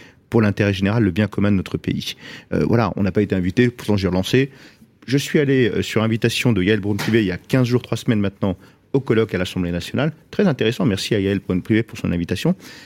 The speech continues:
Euh, mais il n'y a pas d'idée neuve, hein. Il n'y a pas, clairement pas d'idée neuve aujourd'hui. Euh, donc il faut vraiment sortir du carré, du, vous savez, le petit carré qui enferme,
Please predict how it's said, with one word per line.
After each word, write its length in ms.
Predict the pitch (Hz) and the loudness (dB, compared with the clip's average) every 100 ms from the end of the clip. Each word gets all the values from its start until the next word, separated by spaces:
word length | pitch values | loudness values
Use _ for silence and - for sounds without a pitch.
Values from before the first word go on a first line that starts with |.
| - - | -12 -4
Euh, 120 | 95 | 0
mais 180 | 95 110 | 2 2
il 100 | - | 2
n'y 60 | 104 | -2
a 40 | |
pas 120 | - | -2
d'idée 200 | 120 113 | -2 0
neuve, 300 | 120 160 98 85 110 - | 2 2 0 -6 -16 -8
hein. 100 | 104 | -4
Il 40 | |
n'y 60 | 92 | -4
a 60 | |
pas, 240 | - - - - | -4 -4 -4 -2
clairement 300 | 113 120 135 | 0 2 0
pas 220 | - 127 | 0 0
d'idée 220 | 107 104 | 2 2
neuve 220 | 123 120 | 2 2
aujourd'hui. 540 | 92 90 82 - - - - - - - | 0 -2 -4 -6 -8 -10 -20 -20 -12 -6
Euh, 80 | - | -4
donc 220 | - 104 | -2 -4
il 60 | - | -6
faut 300 | - 147 - - _ | 0 0 0 -8 _
vraiment 340 | 98 104 131 127 | -2 2 2 2
sortir 440 | - 160 - - | 0 -2 0 -2
du 100 | 117 | -2
carré, 280 | - 104 135 | -2 -2 -2
du, 80 | 123 | -4
vous 60 | |
savez, 160 | - 147 | 0 0
le 60 | 98 | 0
petit 180 | - - | -6 -2
carré 240 | 101 110 | 0 0
qui 160 | - 98 | 0 -2
enferme, 440 | 92 - 110 87 | 0 0 0 -4